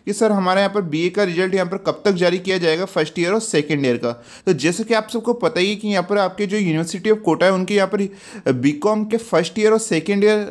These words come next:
साथ में यहाँ पर बीएससी फर्स्ट ईयर और सेकंड ईयर का जो रिजल्ट है वो यहाँ पर आपके दो तीन दिन पहले यहाँ पर रिजल्ट जारी कर दिया गया है। अब यहाँ पर जो रिजल्ट जारी किया जाएगा वो यहाँ पर बीए फर्स्ट ईयर और सेकंड ईयर का यहाँ पर रिजल्ट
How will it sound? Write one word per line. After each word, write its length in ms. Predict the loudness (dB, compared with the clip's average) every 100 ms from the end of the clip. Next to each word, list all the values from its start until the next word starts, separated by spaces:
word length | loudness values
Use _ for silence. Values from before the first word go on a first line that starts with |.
| -10
साथ 360 | -4 -2 -2 -2
में 120 | -2
यहाँ 120 | 0
पर 80 | -2 -2
बीएससी 360 | -2 -2 -2
फर्स्ट 300 | 0 0 0
ईयर 140 | 2 2
और 60 | 2
सेकंड 400 | -2 0 0 0
ईयर 100 | 0
का 100 | 0
जो 140 | 2
रिजल्ट 280 | 2 0 -2
है 100 | -2 -2 -6 -16 -8 2
वो 80 | 4
यहाँ 160 | 4 2
पर 100 | 0
आपके 300 | 0 -2 0
दो 160 | 0
तीन 240 | 0 0 0
दिन 160 | 0
पहले 220 | 0 0 0
यहाँ 120 | 0
पर 180 | 0 2
रिजल्ट 300 | 2 2 2
जारी 240 | 2 0
कर 200 | 0 0
दिया 160 | 2 2
गया 120 | 2
है। 180 | 0 -2 -12 -18 -4
अब 180 | -2 0
यहाँ 120 | 0
पर 100 | -2
जो 200 | 0 0
रिजल्ट 320 | 0 0 -2 0
जारी 200 | 0 0
किया 200 | -2 -2
जाएगा 280 | 0 0
वो 80 | -2
यहाँ 180 | -2 -2
पर 140 | -2 -4
बीए 360 | -2 2 2
फर्स्ट 420 | 2 0 0 0 0
ईयर 140 | 2
और 60 | 2
सेकंड 460 | 2 0 0 0
ईयर 100 | 0
का 120 | 2 0
यहाँ 120 | 0
पर 120 | 0
रिजल्ट 340 | -2 -2 -4